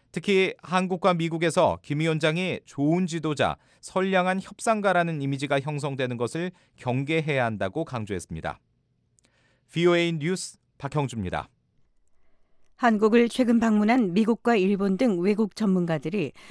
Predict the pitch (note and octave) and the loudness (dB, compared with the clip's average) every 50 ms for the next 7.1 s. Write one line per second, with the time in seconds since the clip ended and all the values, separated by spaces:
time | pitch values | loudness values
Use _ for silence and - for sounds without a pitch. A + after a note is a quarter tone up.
0 | - - _ _ - - A3 - - - C#4 C#4+ C#4 C4+ C4 A#3+ - B3 A#3+ C4 | -20 -20 _ _ -6 -6 -6 -6 -2 0 2 4 6 6 6 4 4 2 4 4
1 | C4+ A#3 E3+ - - - A#3+ G3+ A3 A3 A#3 A#3 - A3 G3+ G3 G#3 G3 G3 F#3 | 4 2 0 -2 -4 -4 -4 -2 0 -2 -2 -2 -2 -2 -2 -2 0 0 -2 -2
2 | E3+ - - G3 F3+ E3 D3 - C#3 D3 F#3+ - - F3 F#3 - - F#3+ E3 E3 | -2 -2 -2 0 0 0 -2 -4 -4 -4 -4 -4 -4 -6 -8 -6 -4 -4 -4 -2
3 | E3+ F#3+ - F3 G3 G3+ F#3+ F3+ G3+ G3 F3+ - - E3 D#3 C#3+ - - - C#3 | -4 -4 -2 -2 0 0 0 0 0 -2 -2 -2 -2 -4 -4 -4 -6 -6 -6 -6
4 | B2+ - A#2 F#2+ - _ - - - _ _ _ _ _ _ _ _ - - G3+ | -6 -6 -8 -10 -10 _ -20 -20 -20 _ _ _ _ _ _ _ _ -6 -6 -4
5 | - A#3+ A3 G#3 G3 G#3+ G3 F3 - G3 G#3+ B3 B3+ G#3+ C3+ E3 F3+ F#3+ G#3 A3 | 0 2 2 2 2 0 0 0 2 2 4 4 2 2 2 2 0 2 2 2
6 | G#3+ G3+ D#3 - F3+ G#3 G#3+ A3 A#3+ A#3 A3 G#3 G3+ - G#3+ G#3 F#3 D3+ B2+ C3+ | 0 0 -2 0 2 2 2 4 2 0 0 0 -2 -2 -2 -2 0 0 0 0
7 | G3 A#3+ | -2 -6